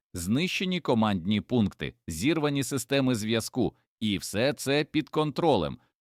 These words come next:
що неможливо уявити раніше. Вони боялися навіть думати, що їх цим можна зупинити, але зараз це вже реальність. Вони ганебно відступають, ховаючись у дрібних загонах, тоді як українські герої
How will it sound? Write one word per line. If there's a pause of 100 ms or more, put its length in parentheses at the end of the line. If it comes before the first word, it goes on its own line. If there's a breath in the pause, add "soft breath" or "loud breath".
що
неможливо
уявити
раніше. (300)
Вони
боялися
навіть
думати,
що
їх
цим
можна
зупинити, (320)
але
зараз
це
вже
реальність. (240)
Вони
ганебно
відступають,
ховаючись
у
дрібних
загонах,
тоді
як
українські
герої